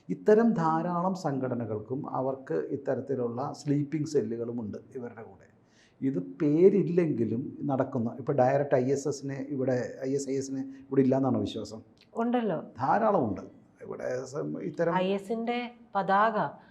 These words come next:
Speaker 2: നമ്മുടെ ശബരി മേഖലയിൽ, ശബരി വനമേഖലയിൽ ഉയർന്ന ഒരു
Speaker 1: ഉയർന്ന,
Speaker 2: വിഷയം വരെ
Speaker 1: അതെ,
Speaker 2: ഉണ്ടായിരുന്നു.
Speaker 1: അതെ, അതെ. അപ്പോ ലോകത്താകമാനമുള്ള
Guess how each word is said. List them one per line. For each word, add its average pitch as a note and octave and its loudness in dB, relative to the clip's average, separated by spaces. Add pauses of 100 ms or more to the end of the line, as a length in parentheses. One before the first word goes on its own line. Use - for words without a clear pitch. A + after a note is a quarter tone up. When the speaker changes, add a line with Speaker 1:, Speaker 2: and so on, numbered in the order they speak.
(160)
Speaker 2:
നമ്മുടെ F#3 -2
ശബരി G3 0 (160)
മേഖലയിൽ, G#3+ 2 (120)
ശബരി F#3 -2
വനമേഖലയിൽ A3 2
ഉയർന്ന A3+ 6
ഒരു - 6
Speaker 1:
ഉയർന്ന, A#3+ 6
Speaker 2:
വിഷയം C4 4
വരെ C4 4
Speaker 1:
അതെ, C#4 6
Speaker 2:
ഉണ്ടായിരുന്നു. C#4 6
Speaker 1:
അതെ, - -2
അതെ. - -14 (460)
അപ്പോ C#4+ 0 (140)
ലോകത്താകമാനമുള്ള G3+ 2